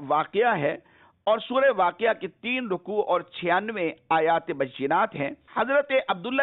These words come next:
بن مسعود رضی اللہ تعالی عنہ اس سورہ مبارکہ کے بارے میں فرماتے ہیں کہ نبی اکرم صلی اللہ علیہ وسلم نے ارشاد فرمایا، جو شخص روزانہ رات کے وقت سورہ واقعہ پڑھے تو وہ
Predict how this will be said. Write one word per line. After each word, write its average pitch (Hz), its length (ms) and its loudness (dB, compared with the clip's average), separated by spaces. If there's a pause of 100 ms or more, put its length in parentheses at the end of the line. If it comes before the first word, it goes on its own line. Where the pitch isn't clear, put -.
بن 247 80 -4
مسعود 214 520 -4
رضی 208 240 0
اللہ 196 360 0
تعالی 190 300 2
عنہ 175 140 -2
اس 214 200 -2
سورہ 208 300 0
مبارکہ 170 440 0
کے 190 140 -4
بارے 170 200 0
میں 147 180 -6
فرماتے 180 420 0
ہیں 220 80 -2
کہ 165 160 -4
نبی 165 180 0
اکرم 214 340 -4
صلی 175 180 -2
اللہ 156 180 -2
علیہ 170 280 -2
وسلم 190 240 -2
نے 165 60 -4
ارشاد 143 340 -2
فرمایا، 165 380 0 (380)
جو 262 320 4 (200)
شخص - 500 -4
روزانہ 190 720 2 (200)
رات 202 360 2
کے 208 100 0
وقت 156 280 -4 (380)
سورہ 240 320 2 (100)
واقعہ 170 480 2 (140)
پڑھے 160 360 2 (520)
تو 247 80 2
وہ 233 360 4